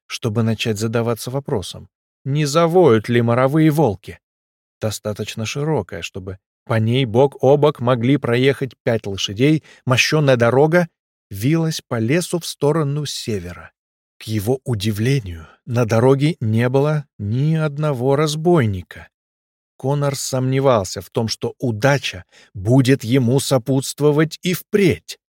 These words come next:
но был благодарен за передышку. Хоть что-то сегодня прошло как надо. Леса вокруг заканчивались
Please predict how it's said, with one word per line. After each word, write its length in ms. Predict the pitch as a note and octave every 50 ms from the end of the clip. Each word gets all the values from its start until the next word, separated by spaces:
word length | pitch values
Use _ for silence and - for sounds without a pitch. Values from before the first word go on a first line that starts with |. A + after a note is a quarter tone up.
| _ _ _ -
но 180 | G#2+ G#2+ G#2+
был 260 | F#2 F#2 A2+ A#2 A2
благодарен 880 | G2 G2 A2+ A#2+ B2 A2 A#2 C3 B2+ A#2+ A#2 C3 B2 A2 G2+ G2+ F#2 F#2
за 160 | F2+ G2+ A#2 G#2+
передышку. 840 | - C3 C3 B2+ C#3+ C#3+ C#3+ F3+ D#3+ A2 - - - _ F#2 E2 - _ _ _ _ _ _ _ _ _
Хоть 240 | - - B2+ A2 -
что-то 520 | - - - _ - A#2+ A2 - - G2+
сегодня 560 | - - - G#2+ G#2 A2 G#2+ G2 F2+ G2+ G2
прошло 480 | - - G#2 G2+ - - - G#2+ F#2+ - _
как 260 | - G2 F#2 - -
надо. 440 | G#2 F#2+ F#2+ F2+ E2+ E2+ - - - _ _ _ _ _ _ _ _ _ _ _ _ -
Леса 640 | - A2+ G2 G2 F#2+ - - - A#2+ A2 F#2+ - _ _ -
вокруг 440 | G#2+ A2 A#2 - - D3 F3 E3 C#3
заканчивались 840 | A#2+ A#2+ - C#3 C#3 D3+ - - D#3 C#3+ C#3+ C#3 C#3 C3 - -